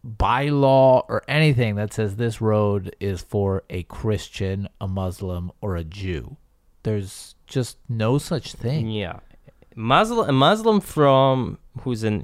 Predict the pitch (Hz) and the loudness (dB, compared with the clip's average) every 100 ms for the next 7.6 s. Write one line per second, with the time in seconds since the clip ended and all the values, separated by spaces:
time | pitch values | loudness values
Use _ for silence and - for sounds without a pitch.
0 | - 110 131 147 143 139 123 127 113 - | -4 0 0 2 2 2 -2 -4 -4 -2
1 | 131 127 110 104 113 120 117 113 113 107 | 0 0 -2 0 2 2 0 -2 -4 -8
2 | - _ - - 156 180 117 98 95 107 | -12 _ -16 -2 2 2 2 0 0 -2
3 | 117 117 120 120 127 127 127 123 - - | -2 0 4 6 6 4 2 -4 -8 -6
4 | 208 359 - - - _ _ _ _ _ | -4 -4 -8 -10 -14 _ _ _ _ _
5 | - 107 92 90 90 - - - _ _ | -4 -4 -4 -6 -8 -8 -14 -20 _ _
6 | _ - - _ _ _ - - - - | _ -20 -20 _ _ _ -20 -18 -20 -20
7 | - 98 98 95 95 - | -10 -6 -4 -4 -4 -8